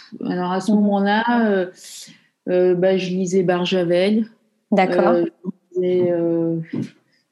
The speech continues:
Speaker 1: j'étais pas trop dans la littérature jeunesse, ni dans
Speaker 2: Mhm.
Speaker 1: les B D, mais beaucoup
Speaker 2: D'accord.
Speaker 1: plutôt. Mm,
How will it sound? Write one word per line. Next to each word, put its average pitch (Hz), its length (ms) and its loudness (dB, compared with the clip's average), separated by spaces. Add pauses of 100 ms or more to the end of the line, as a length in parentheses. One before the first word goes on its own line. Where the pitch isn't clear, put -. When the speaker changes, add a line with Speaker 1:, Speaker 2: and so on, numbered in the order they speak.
(120)
Speaker 1:
j'étais - 260 -2
pas 269 120 2
trop 277 180 0
dans 254 80 6
la 247 80 4
littérature 226 540 2
jeunesse, 196 680 -4
ni 202 220 2
dans 208 180 4
Speaker 2:
Mhm. 190 100 2
Speaker 1:
les 185 100 0
B 165 40 -4
D, 180 180 0 (280)
mais 190 100 -2
beaucoup 196 180 0
Speaker 2:
D'accord. 220 360 2
Speaker 1:
plutôt. 226 260 0 (640)
Mm, 202 200 0